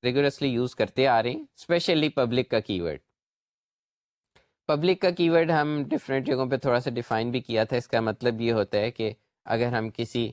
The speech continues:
کلاس کے ساتھ لکھ رہے ہیں تو وہ کلاس اسمبلی کے باہر ایکسیسیبل ہو، اگر ہم کسی میتھڈ کے ساتھ لکھ رہے ہیں تو وہ میتھڈ اس کلاس کے باہر یوزیبل ہو۔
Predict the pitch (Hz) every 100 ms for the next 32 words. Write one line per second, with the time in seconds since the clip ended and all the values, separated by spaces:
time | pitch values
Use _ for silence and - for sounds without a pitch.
0 | - _ _ - 123 120 - 135 - 120
1 | 117 117 123 123 120 107 117 120 - -
2 | 113 120 127 - _ _ _ _ - -
3 | 120 113 120 120 104 113 110 107 110 107
4 | 117 123 120 120 - _ - 120 120 117
5 | 127 127 113 101 - 127 - 120 120 120
6 | 110 135 131 117 - _ _ - 135 135
7 | 127 113 110 120 - 151 151 _ _ _
8 | _ - 143 - 120 110 - 143 127 127
9 | 127 123 123 117 120 117 123 113